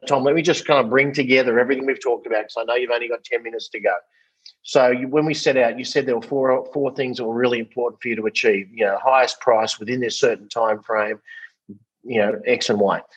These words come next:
Now, hopefully I've gone through that. Now, let's just go through the strategy. I want to get your feedback. Are you comfortable with the possibility of an auction? Do you, how do you feel about me looking after you?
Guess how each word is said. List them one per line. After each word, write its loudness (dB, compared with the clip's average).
Now, 4
hopefully 2
I've 2
gone 2
through 0
that. 0
Now, 0
let's -2
just -2
go 4
through 0
the -2
strategy. 2
I 6
want 2
to -2
get -2
your -10
feedback. -2
Are -20
you -10
comfortable -4
with -4
the -4
possibility 2
of 2
an 4
auction? 0
Do -8
you, -6
how 2
do 0
you -4
feel 4
about 2
me -4
looking -4
after -2
you? -2